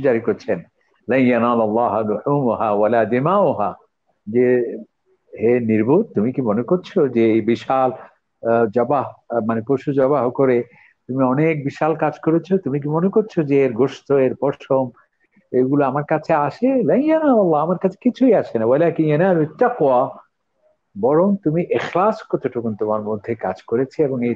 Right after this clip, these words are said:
তাকওয়া কতটুকুন তোমার মধ্যে আছে, সেটাই কিন্তু আমার কাছে আসে। তাহলে আপনি যে সুন্দর একটি, আহ, সূচনা দিয়ে আজকে অনুষ্ঠান শুরু করেছেন, প্রত্যেকটি ইবাদত সেটি যদি গতানুগতিক হয়, আচার সর্বস্ব হয়, প্রথা সর্বস্ব হয়, শিক্ষাবিহীন হয়,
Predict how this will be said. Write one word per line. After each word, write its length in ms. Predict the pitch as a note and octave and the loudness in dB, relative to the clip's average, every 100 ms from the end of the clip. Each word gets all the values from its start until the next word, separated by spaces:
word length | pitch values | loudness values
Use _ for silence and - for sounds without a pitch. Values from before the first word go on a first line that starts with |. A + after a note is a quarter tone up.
| - | -2
তাকওয়া 500 | B2 - C#3+ F3+ F#3 | -4 -2 0 0 0
কতটুকুন 560 | F3+ D3 D3 C3 - C3 - - _ _ | -2 -2 -2 -4 -6 -6 -8 -20 _ _
তোমার 200 | A#2 B2 | -2 -2
মধ্যে 340 | A#2+ A2+ G#2 A2 | -2 -4 -2 -2
আছে, 460 | G#2 G2+ - F#3+ A#3 _ _ _ | -2 -2 -2 -2 -2 _ _ _
সেটাই 380 | - D#3 A#3 A3+ | -4 2 2 2
কিন্তু 400 | F#3+ D3+ - G#3 | 0 -2 0 0
আমার 240 | B2 G#2 | 0 -2
কাছে 300 | - F2+ - | -6 -6 -6
আসে। 360 | E2 - - E2 _ - _ - | -6 -8 -14 -20 _ -20 _ -4
তাহলে 460 | B2 D#3+ C#3 F3 A2 | 0 2 2 2 0
আপনি 260 | A2 C3+ | -2 -4
যে 220 | B2 C#3 C#3+ - _ _ _ | 0 2 2 -4 _ _ _
সুন্দর 580 | - - F#3+ F#3 F#3+ F3+ | -18 -2 0 2 4 4
একটি, 500 | D#3 - D3+ D3 - | 2 0 2 4 2
আহ, 240 | B2+ B2+ | 2 0
সূচনা 460 | A2+ - D3+ C#3+ C3 | -2 -4 -2 0 0
দিয়ে 220 | A#2 A2 | 0 0
আজকে 380 | G#2 G2+ - A#2 | 0 -2 -2 0
অনুষ্ঠান 300 | A#2 - C3+ | -2 -6 -10
শুরু 220 | - D3 | -4 -2
করেছেন, 420 | D3 E3 D#3 F#3+ | 0 -2 0 -4
প্রত্যেকটি 800 | F3+ D#3 D#3 - - C#4+ - F#3 | -2 -4 -4 -4 -4 -4 0 2
ইবাদত 400 | A#2 F#2+ F2+ E2+ - | 2 2 0 -2 -8
সেটি 340 | - B2+ D3+ | -6 -4 0
যদি 200 | C#3+ D3+ | 0 0
গতানুগতিক 800 | A2 A2+ C3+ D3 D3 C3 B2 A2+ | 0 0 0 0 -2 -4 -4 -8
হয়, 280 | G2 B2 C#3+ | -4 -2 -2
আচার 320 | G3 - C3 | -4 -4 -6
সর্বস্ব 520 | - C3 B2 A#2 A#2+ | -4 -8 -8 -6 -4
হয়, 220 | G#2 C3 D3 _ _ _ | -2 -2 -4 _ _ _
প্রথা 280 | - A2+ - | -4 -2 -2
সর্বস্ব 540 | D#3 C#3+ C3 A#2 - G2 | -4 -2 0 -2 -2 -2
হয়, 140 | A#2 | -2
শিক্ষাবিহীন 760 | B2+ - - - D#3 B2+ A#2+ G#2+ | -2 -6 -4 -4 0 0 -2 -2
হয়, 240 | B2+ E3 | 0 0